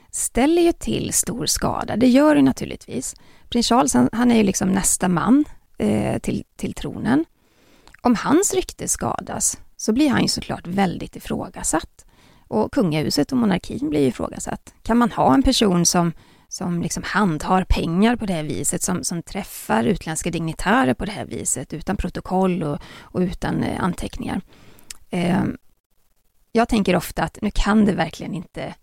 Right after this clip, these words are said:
komma någon mer, något mer skelett ur den här garderoben.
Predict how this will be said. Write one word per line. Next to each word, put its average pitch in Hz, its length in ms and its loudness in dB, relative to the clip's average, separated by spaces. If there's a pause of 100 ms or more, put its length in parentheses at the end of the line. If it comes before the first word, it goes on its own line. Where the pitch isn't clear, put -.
(300)
komma 202 520 2
någon 190 320 4
mer, 165 220 0
något 185 160 -2
mer 160 160 -4
skelett - 580 -2
ur 180 60 -6
den 180 100 -4
här 165 100 0
garderoben. 170 760 0